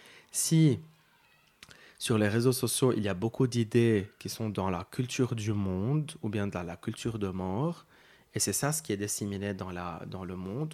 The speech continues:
on peut aussi se responsabiliser de dire pourquoi on n'est pas présent là-bas et pourquoi on n'évangélise pas. C'est important aujourd'hui d'être présent,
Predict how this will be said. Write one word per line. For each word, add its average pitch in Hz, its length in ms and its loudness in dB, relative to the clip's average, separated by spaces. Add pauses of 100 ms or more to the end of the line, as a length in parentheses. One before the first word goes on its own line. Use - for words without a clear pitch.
(140)
on 117 80 -2
peut 175 120 0
aussi 131 380 0
se - 160 -6
responsabiliser 104 760 -6
de 107 160 -6
dire 127 280 -4
pourquoi - 460 -6
on 143 120 -6
n'est 92 120 -6
pas 90 140 -8
présent 95 440 -8
là-bas 87 420 -6 (160)
et - 40 -14
pourquoi - 360 -8
on 110 100 -6
n'évangélise 98 640 -8 (120)
pas. 104 200 -4 (1300)
C'est - 160 -2
important 104 560 -6
aujourd'hui 95 520 -8 (500)
d'être - 260 -10
présent, 107 540 -6